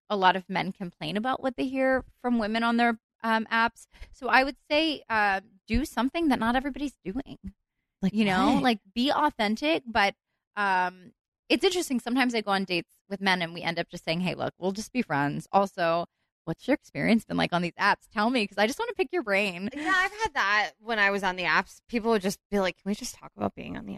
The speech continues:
Speaker 2: app?"
Speaker 1: Yeah, yeah. And it's kind of fun 'cause I'm like, "What's your side like?" And so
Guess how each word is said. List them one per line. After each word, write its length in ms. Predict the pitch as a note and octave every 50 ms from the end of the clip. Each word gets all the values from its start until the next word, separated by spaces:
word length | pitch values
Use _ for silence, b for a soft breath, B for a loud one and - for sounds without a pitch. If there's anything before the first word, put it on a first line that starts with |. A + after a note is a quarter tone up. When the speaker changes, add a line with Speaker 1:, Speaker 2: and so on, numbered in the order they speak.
| - -
Speaker 2:
app?" 140 | - A3 A#3
Speaker 1:
Yeah, 100 | C#4 F#4+ A4 B4+ C5+ C5+ G#4 A#3
yeah. 320 | G#3 G#3+ C#4 C#4 C4 A#3 G#3
And 80 | A#3+
it's 140 | D4 - _
kind 160 | - F#4 E4
of 80 | F#4+ -
fun 220 | - C4+ C4 D#4 D#4
'cause 100 | - -
I'm 60 | A3+
like, 120 | G#3+ G#3 -
"What's 260 | A3+ B3+ D#4 - -
your 120 | G#3 A3+
side 300 | D#4 - - F3 E3 -
like?" 260 | E3 D#3+ D3+ D#3 - - -
And 160 | - G#3+ G#3 _ -
so 240 | A3+ G#3+ G#3 G3